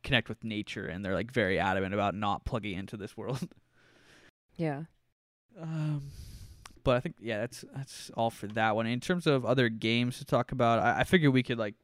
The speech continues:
Speaker 1: deep dive into the particulars of the games later on, uh, and once we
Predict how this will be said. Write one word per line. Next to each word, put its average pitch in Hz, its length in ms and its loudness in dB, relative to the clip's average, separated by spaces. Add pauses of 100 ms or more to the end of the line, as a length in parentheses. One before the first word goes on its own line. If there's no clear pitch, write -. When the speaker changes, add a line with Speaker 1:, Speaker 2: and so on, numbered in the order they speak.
(240)
Speaker 1:
deep 120 240 -8
dive 110 240 -2
into 107 280 -10
the 110 100 -10
particulars 123 560 2
of 113 180 2
the 123 100 2
games 117 600 0
later 107 300 4
on, 107 320 2 (480)
uh, 104 280 -2
and 107 180 -4
once 101 300 -8
we 107 280 -4